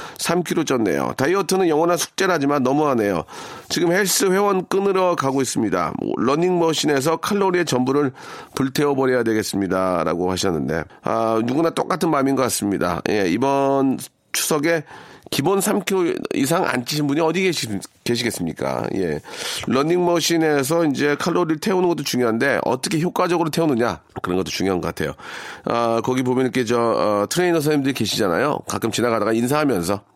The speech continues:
친해지면 나쁠 게 없습니다. 어떻게 하는지 좀 방법도 좀 물어보고 하면 되니까 인사하면서 좀 친해져가지고 정보를 빼내시기 바랍니다. 아시겠죠? 구삼육오님,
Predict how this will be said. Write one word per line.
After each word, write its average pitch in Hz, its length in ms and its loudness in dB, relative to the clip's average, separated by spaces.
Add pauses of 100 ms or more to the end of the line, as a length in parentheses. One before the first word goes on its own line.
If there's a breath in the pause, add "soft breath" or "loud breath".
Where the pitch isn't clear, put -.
(100)
친해지면 104 520 0 (420 loud breath)
나쁠 107 300 -4
게 107 80 -2
없습니다. 87 400 -2
어떻게 98 320 -2
하는지 117 300 -2
좀 120 120 -2
방법도 110 800 -4
좀 113 140 -2
물어보고 101 680 0
하면 120 200 -2
되니까 110 480 -2 (480 loud breath)
인사하면서 104 560 0
좀 95 140 -6
친해져가지고 101 760 0
정보를 95 400 0
빼내시기 131 460 -2
바랍니다. 85 480 -2
아시겠죠? 90 580 -4 (580 loud breath)
구삼육오님, 139 920 0